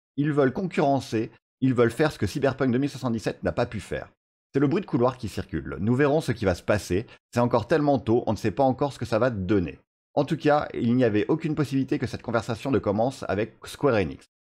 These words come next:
Les choses pourraient avoir changé pour Deus Ex, qui pourrait bientôt faire son grand retour.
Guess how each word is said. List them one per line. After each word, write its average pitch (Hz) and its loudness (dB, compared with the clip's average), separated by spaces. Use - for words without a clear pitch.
Les 139 2
choses 202 0
pourraient 143 2
avoir 123 2
changé 120 0
pour 113 -2
Deus 107 4
Ex, 107 0
qui 113 -4
pourrait 90 0
bientôt 117 0
faire 113 -4
son 92 -4
grand 92 2
retour. 90 -2